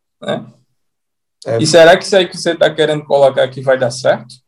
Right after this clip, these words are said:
Speaker 2: É.
Speaker 1: E aí foi quando eu entrei, assim, pra, pra princípio, sabe? Eu disse, "Cara, eu não, eu não consigo aceitar, eu não consigo entender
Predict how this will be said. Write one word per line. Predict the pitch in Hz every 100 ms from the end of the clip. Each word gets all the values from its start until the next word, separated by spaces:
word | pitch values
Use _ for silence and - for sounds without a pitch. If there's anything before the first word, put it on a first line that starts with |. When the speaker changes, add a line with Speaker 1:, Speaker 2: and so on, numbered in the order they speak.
| _ _ _ _ _ _ _ _ _ _ _ _ _ _ _ _
Speaker 2:
É. | 107 110
Speaker 1:
E |
aí | 196 220
foi | 262 269
quando | 277 269
eu | 285
entrei, | 339 320 302
assim, | 359 330 320
pra, | 233 208 202
pra | 190 196
princípio, | 220 370 - - 190 175
sabe? | 156 165 165 185 156
Eu | 151
disse, | 151 185 175
"Cara, | - 170 175 151 -
eu | 151
não, | 160 175 196 196 190 156
eu | 151
não | 175
consigo | 190 196 196 175 175
aceitar, | 165 160 175 160 - 127 143
eu | 156
não | 151
consigo | 156 151 147 147
entender | 151 156 180 151 131 143 127